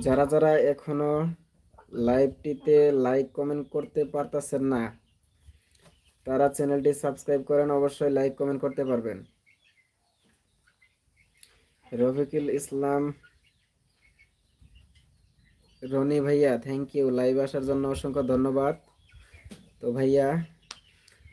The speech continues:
চ্যানেলটিতে যদি সাবস্ক্রাইব করে না থাকেন, অবশ্যই সাবস্ক্রাইব করে দিবেন। ভিডিওগুলি যদি ভালো লাগে,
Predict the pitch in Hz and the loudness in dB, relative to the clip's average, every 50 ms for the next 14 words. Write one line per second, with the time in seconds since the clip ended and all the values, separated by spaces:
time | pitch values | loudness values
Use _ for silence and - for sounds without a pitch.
0 | - - - - - 131 135 139 139 135 135 143 131 139 139 135 143 139 147 139 | -20 -20 -16 -10 -6 -4 -2 -2 0 0 0 0 0 0 -2 0 0 0 0 0
1 | - 147 135 - - - 147 139 135 - 143 143 135 139 139 - 139 131 139 143 | -2 -2 -4 -4 -4 -4 -4 -2 0 0 0 0 0 0 -2 -2 -2 -2 -2 -2
2 | 139 135 135 135 131 - 143 135 - - 135 135 - - - 139 131 131 - 143 | -2 -2 -4 -6 -4 -6 -6 -6 -4 -6 -8 -8 -8 -8 -6 -6 -6 -4 -2 -2
3 | 139 135 135 135 131 135 139 143 170 175 170 - _ _ _ _ _ _ - - | 0 2 2 2 2 2 2 0 0 -4 -6 -10 _ _ _ _ _ _ -20 -20
4 | - - - _ _ - - - 120 113 123 135 143 151 151 143 147 143 147 139 | -20 -20 -20 _ _ -20 -20 -14 -4 -2 2 4 6 6 6 4 4 2 0 -2
5 | 147 143 156 135 117 120 127 143 147 151 147 143 143 135 123 | -4 -4 -4 -4 -2 0 0 0 2 2 2 2 2 2 2